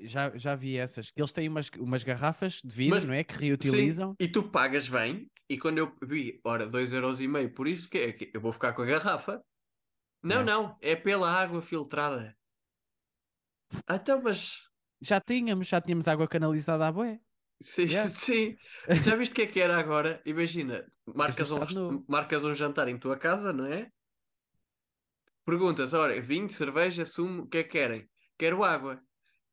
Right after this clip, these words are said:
Speaker 2: E depois, no final, vais a apresentar a conta, não é? "Ora, então a
Speaker 1: Sim.
Speaker 2: comida são sete euros a cada um. Ó, ó, Manel, toma lá mais dois... Para ti é mais um euro e meio da água." Até mas isto faz algum
Speaker 1: <laughs>
Speaker 2: sentido, pá.
Speaker 1: Sim,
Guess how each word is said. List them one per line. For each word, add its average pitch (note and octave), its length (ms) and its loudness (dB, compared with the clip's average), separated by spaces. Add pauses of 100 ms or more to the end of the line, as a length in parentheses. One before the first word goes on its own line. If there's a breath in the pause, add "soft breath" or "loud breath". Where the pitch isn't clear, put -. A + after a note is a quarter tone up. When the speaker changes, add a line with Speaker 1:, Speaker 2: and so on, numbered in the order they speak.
Speaker 2:
E F3+ 100 -4
depois, G#3 300 0
no F3 140 0
final, E3+ 360 2
vais E3 200 2
a F3 60 4
apresentar E3+ 520 0
a D3 60 2
conta, C3+ 380 2
não C3+ 160 -2
é? C3+ 260 -4 (520 soft breath)
"Ora, F#3 380 4
então E3 300 2
a D3 60 2
Speaker 1:
Sim. C#3+ 60 -16
Speaker 2:
comida D#3+ 360 0
são D3+ 200 -4
sete D#3 340 -2
euros D#3 240 -2
a D#3 80 -4
cada D#3+ 360 0
um. A3 260 -2 (340)
Ó, F3 320 0
ó, F3+ 40 0
Manel, G3 400 -2
toma D#3 320 -4
lá F3 200 0
mais F3 260 0
dois... F3+ 200 -6 (200)
Para D#3 140 -4
ti E3 180 0
é D#3 40 4
mais D#3 280 2
um E3 120 -2
euro E3 200 2
e E3 80 2
meio F3+ 280 0
da G3 220 4
água." D#3 300 -4 (520)
Até F3 140 0
mas A3 160 4
isto G3+ 120 -4
faz F#3+ 140 6
algum F#3 220 2
Speaker 1:
<laughs> F3+ 80 -2
Speaker 2:
sentido, E3+ 460 -2
pá. - 160 -8
Speaker 1:
Sim, G#3 100 -4